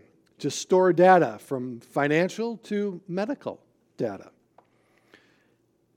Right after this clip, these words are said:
Right hand are on their foreheads, the same elements that were damaged by the wound that he suffered. And as a result, they will not be able,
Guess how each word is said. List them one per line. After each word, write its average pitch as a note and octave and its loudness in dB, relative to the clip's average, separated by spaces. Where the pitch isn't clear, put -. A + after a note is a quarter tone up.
Right G3+ 8
hand F#3 4
are D#3+ 4
on F3 4
their E3+ 4
foreheads, D#3+ 4
the C3+ -4
same F#3 2
elements E3+ 2
that D3+ 0
were D3 0
damaged C#3+ 2
by C#3 4
the C3+ 2
wound E3 4
that D3 2
he D#3+ 4
suffered. D#3 0
And F3+ 6
as G3 6
a B3+ 2
result, A#3 4
they G#3 8
will G3 6
not G#3+ 2
be C4 2
able, F#3 6